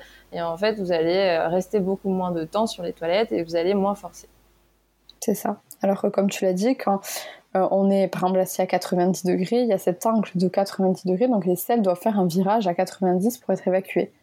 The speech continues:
Speaker 1: Voilà, donc, euh, les gens forcent énormément pour que <laughs> ce virage se fasse.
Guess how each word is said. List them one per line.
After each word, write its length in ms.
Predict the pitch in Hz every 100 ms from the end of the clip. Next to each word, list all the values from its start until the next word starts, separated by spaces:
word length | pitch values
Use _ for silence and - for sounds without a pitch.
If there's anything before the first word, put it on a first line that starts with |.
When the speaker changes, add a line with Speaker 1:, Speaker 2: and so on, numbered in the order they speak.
| _ _ _ 208
Speaker 1:
Voilà, 200 | 202 170
donc, 240 | 175 -
euh, 140 | 185
les 180 | 175 175
gens 140 | 190 254
forcent 320 | 254 247 196 -
énormément 500 | 220 226 202 190 254
pour 180 | 240 202
que 160 | - 208
<laughs> 240 | 214 190
ce 140 | -
virage 640 | 208 185 208 - 233 208 -
se 160 | 208
fasse. 340 | 202 185 190